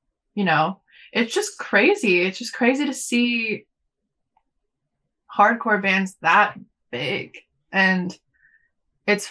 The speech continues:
awesome. Um, and they're just opening so many doors for other hardcore bands too.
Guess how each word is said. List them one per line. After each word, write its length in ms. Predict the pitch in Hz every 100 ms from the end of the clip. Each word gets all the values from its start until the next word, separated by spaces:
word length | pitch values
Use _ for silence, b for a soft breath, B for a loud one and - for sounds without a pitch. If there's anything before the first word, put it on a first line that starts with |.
| -
awesome. 760 | 190 185 190 - 196 208 233 247 _ _ _ _ -
Um, 560 | 190 180 170 165 160 190 _ _ _ _ _ _ _ _ _ _ _ _
and 100 | 196
they're 100 | 202 208
just 140 | -
opening 280 | 196 220 208
so 240 | - 185
many 160 | 185 175
doors 360 | 160 160 165
for 200 | - -
other 200 | - 180
hardcore 420 | 175 - - - -
bands 300 | - - -
too. 240 | 185